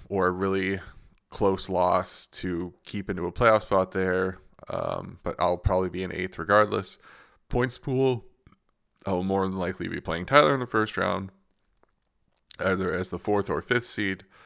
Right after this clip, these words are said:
In the auction pool, I need a big win and some help, and I could finally make the playoffs in that one. Okay.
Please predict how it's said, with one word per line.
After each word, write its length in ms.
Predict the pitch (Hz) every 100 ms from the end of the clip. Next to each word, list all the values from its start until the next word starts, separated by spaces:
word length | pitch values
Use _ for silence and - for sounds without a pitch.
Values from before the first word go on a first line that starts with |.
| - - _
In 220 | - 87
the 100 | 87
auction 380 | 95 104 - 95
pool, 340 | 90 95 95 -
I 100 | 92
need 220 | 95 95
a 20 |
big 240 | 90 95 95
win 380 | 95 95 95
and 200 | 95 92
some 180 | 92 80
help, 360 | 101 101 98 -
and 260 | - 87 87
I 140 | 82
could 160 | 90 87
finally 320 | - 82 71
make 160 | 85 -
the 40 |
playoffs 520 | - 80 80 - - -
in 340 | - 90 85 _
that 320 | - 95 -
one. 500 | 90 87 85 85 82 - _ _ _ _ _ _ _ _ _ _ _ -
Okay. 540 | 104 110 104 98